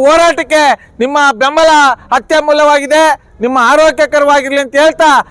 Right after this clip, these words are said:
ನನ್ನ ಮಾತನ್ನ ಸಮರ್ಪಿಸ್ತಾ, ಜೈ ಕನ್ನಡಾಂಬೆಗೆ, ಜೈ ಕನ್ನಡ ಮಾತೆಗೆ, ಜಗನ್ಮಾತೆ ಚಾಮುಂಡೇಶ್ವರಿಗೆ, ನಾಲ್ವಡಿ ಕೃಷ್ಣರಾಜ ಒಡೆಯರಿಗೆ, ಡಾಕ್ಟರ್ ಬಿ ಆರ್ ಅಂಬೇಡ್ಕರ್ ಅವರಿಗೆ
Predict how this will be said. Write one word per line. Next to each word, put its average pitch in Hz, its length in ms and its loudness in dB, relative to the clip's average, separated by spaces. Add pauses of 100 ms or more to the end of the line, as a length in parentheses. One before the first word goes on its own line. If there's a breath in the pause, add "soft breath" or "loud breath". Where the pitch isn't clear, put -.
(160 soft breath)
ನನ್ನ 247 200 -4
ಮಾತನ್ನ 294 360 0
ಸಮರ್ಪಿಸ್ತಾ, 302 600 0 (680 loud breath)
ಜೈ 330 120 2 (160)
ಕನ್ನಡಾಂಬೆಗೆ, 339 640 2 (760)
ಜೈ 311 120 4 (140)
ಕನ್ನಡ 320 300 2
ಮಾತೆಗೆ, 359 420 0 (580)
ಜಗನ್ಮಾತೆ 320 480 0 (100)
ಚಾಮುಂಡೇಶ್ವರಿಗೆ, 349 800 0 (540)
ನಾಲ್ವಡಿ 320 460 2
ಕೃಷ್ಣರಾಜ 311 400 0 (140)
ಒಡೆಯರಿಗೆ, 359 460 2 (540)
ಡಾಕ್ಟರ್ 302 380 0
ಬಿ 311 160 0
ಆರ್ 320 160 2
ಅಂಬೇಡ್ಕರ್ 349 520 0
ಅವರಿಗೆ 320 240 2